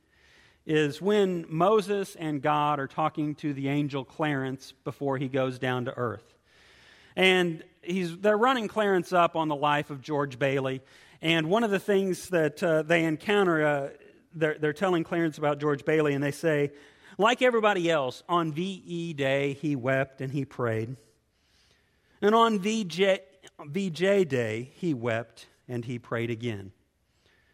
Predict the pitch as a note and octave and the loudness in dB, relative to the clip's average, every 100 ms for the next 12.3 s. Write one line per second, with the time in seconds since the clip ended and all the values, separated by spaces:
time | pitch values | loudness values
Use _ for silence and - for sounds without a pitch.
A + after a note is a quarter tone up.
0 | _ _ _ _ F#3+ C#4+ F4 A#3+ A#3 G#3+ | _ _ _ _ 2 4 4 0 -2 0
1 | G3 F3+ C#3 G2+ - - _ _ _ _ | 0 0 -2 -6 -16 -20 _ _ _ _
2 | _ _ _ _ _ _ _ _ _ _ | _ _ _ _ _ _ _ _ _ _
3 | _ _ _ _ _ _ _ _ _ - | _ _ _ _ _ _ _ _ _ -4
4 | F#3 G3+ F#3 E3+ D#3+ E3 D#3 D3+ C#3+ G#2 | -2 0 2 2 0 0 -2 -2 -4 -6
5 | G2+ A2 - G2+ G#2+ _ _ _ _ _ | -12 -12 -14 -18 -20 _ _ _ _ _
6 | - C#3+ C3+ F#2+ - - _ _ _ _ | -12 -6 -6 -6 -12 -20 _ _ _ _
7 | _ _ _ _ _ _ _ _ _ _ | _ _ _ _ _ _ _ _ _ _
8 | _ _ _ _ _ _ F3+ G3+ G3 D3+ | _ _ _ _ _ _ 0 2 0 -2
9 | - F3 E3+ D3+ - E3+ E3 D#3+ D3+ - | -4 -4 -4 -10 -6 0 2 2 -2 -6
10 | B2+ B2 D#3 D#3+ D#3+ - C3 D3 E3 C#3+ | -6 0 2 2 -2 -6 -4 0 0 0
11 | C3+ C3 B2 A#2+ A#2+ C3 B2+ B2+ D#3 - | -2 -2 -4 -2 -2 -2 -4 -6 -6 -8
12 | - - | -14 -20